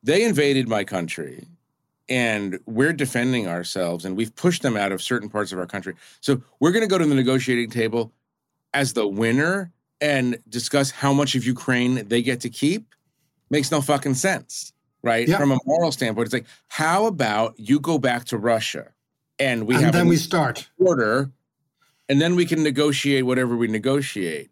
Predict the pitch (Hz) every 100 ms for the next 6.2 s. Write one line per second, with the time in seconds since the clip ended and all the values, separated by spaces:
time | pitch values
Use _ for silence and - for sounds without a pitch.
0 | - 110 113 123 113 - _ _ 123 143
1 | 139 156 143 135 123 - 156 170 160 143
2 | 131 120 104 95 98 98 101 107 101 90
3 | 95 90 92 107 120 139 123 170 175 135
4 | 127 107 101 95 87 92 - _ _ _
5 | - 123 123 147 135 127 117 110 104 104
6 | 98 95